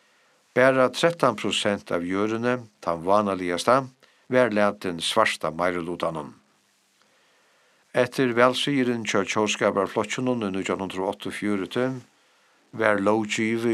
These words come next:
um sund og skiljing niður í minsta smálut.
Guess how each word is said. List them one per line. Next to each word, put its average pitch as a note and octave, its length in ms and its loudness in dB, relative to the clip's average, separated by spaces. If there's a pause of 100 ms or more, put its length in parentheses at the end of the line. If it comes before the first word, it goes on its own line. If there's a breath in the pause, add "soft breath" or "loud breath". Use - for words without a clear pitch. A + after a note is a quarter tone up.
um G2 160 -4
sund B2 400 -4
og F#2 80 0
skiljing A#2+ 680 -4 (180)
niður G#2 400 0
í F#2+ 80 -2
minsta B2 400 -2
smálut. F2 840 -2